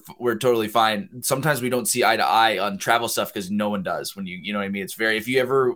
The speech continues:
great test, if you wanna see if you wanna get married, is go on an international trip with, with them. But anyway,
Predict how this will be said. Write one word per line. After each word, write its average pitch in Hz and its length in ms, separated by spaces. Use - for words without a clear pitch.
great 123 300
test, - 500
if 107 140
you 104 120
wanna 101 260
see - 260
if 101 100
you 107 60
wanna 101 140
get 95 120
married, 98 260
is 92 120
go 98 100
on 95 80
an 90 60
international 90 460
trip 87 200
with, 87 120
with 82 220
them. 76 180
But 135 80
anyway, 127 180